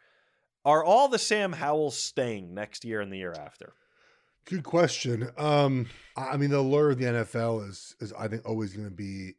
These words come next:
Speaker 2: of value. And, you know, Sam Howell's deal, uh, is gonna be, I mean, it's gonna have, it's gonna be multiple millions of dollars, though, even in the f-, what, fifth round? Is that what
Speaker 1: Yeah,
Speaker 2: it was?
Speaker 1: yeah, no, listen, he, d-, nobody's gonna cry for Sam Howell. His bank account just got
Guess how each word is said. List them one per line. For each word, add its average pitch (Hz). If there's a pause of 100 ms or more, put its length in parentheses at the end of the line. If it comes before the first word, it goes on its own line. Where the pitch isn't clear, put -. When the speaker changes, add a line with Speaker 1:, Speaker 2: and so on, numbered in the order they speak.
Speaker 2:
of 117
value. 92
And, 101 (520)
you 139
know, 113
Sam 180
Howell's 151
deal, 127 (240)
uh, 110 (240)
is 110
gonna 123
be, 107 (160)
I -
mean, 107
it's 98
gonna 123
have, 107
it's -
gonna 135
be 107
multiple 113
millions 98
of 76
dollars, 85
though, -
even 101
in 98
the 85
f-, -
what, 117
fifth -
round? 143
Is 160 (300)
that 127
what 127
Speaker 1:
Yeah, -
Speaker 2:
it 135
was? 147
Speaker 1:
yeah, 196
no, 196
listen, 151
he, 113
d-, -
nobody's 156
gonna 139
cry 127
for -
Sam 110
Howell. 90
His 117
bank 131
account 101
just -
got 92